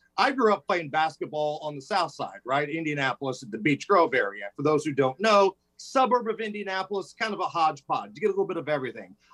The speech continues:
I've noticed that people who grew up playing ball, whether it's football, whether it's baseball, whether it's basketball, maybe you're a girl that played volleyball or soccer, whatever. Folks that were involved in athletics usually are the ones,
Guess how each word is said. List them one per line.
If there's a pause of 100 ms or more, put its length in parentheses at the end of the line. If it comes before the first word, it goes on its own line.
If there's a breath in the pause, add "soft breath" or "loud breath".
(100)
I've
noticed
that
people
who (280)
grew
up
playing
ball, (340)
whether
it's
football, (120)
whether
it's
baseball,
whether
it's
basketball, (160 soft breath)
maybe
you're
a
girl
that
played
volleyball
or
soccer,
whatever. (380)
Folks
that
were
involved
in
athletics (320)
usually
are
the
ones,